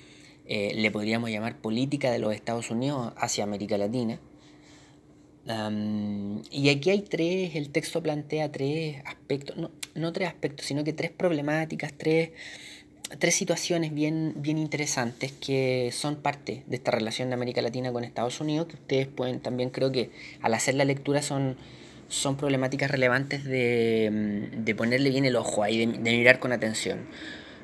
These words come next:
Eh, bueno, las intervenciones de Estados Unidos. Además es interesante porque nosotros estamos más habituados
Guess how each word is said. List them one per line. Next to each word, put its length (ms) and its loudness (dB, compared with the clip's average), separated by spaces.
Eh, 920 4
bueno, 240 6
las 180 2
intervenciones 760 2
de 100 2
Estados 380 2
Unidos. 240 -4
Además 260 4
es 60 6
interesante 440 2
porque 300 0
nosotros 400 2
estamos 320 -2
más 240 2
habituados 640 6